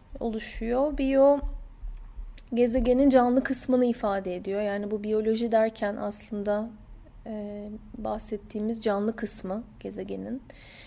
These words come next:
Bildiğimiz biyolojinin içindeki biyo, biyo. Mimikri de to mimic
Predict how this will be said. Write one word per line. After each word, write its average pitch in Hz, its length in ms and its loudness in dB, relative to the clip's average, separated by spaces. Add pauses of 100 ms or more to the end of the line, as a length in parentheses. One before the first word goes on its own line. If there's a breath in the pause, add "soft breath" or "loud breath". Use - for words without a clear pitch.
(200 loud breath)
Bildiğimiz 220 400 0
biyolojinin 214 600 4
içindeki 220 580 -2
biyo, 190 240 -2 (220)
biyo. 202 360 -4 (800 loud breath)
Mimikri 269 540 4
de 320 260 6
to 285 120 0
mimic 269 420 6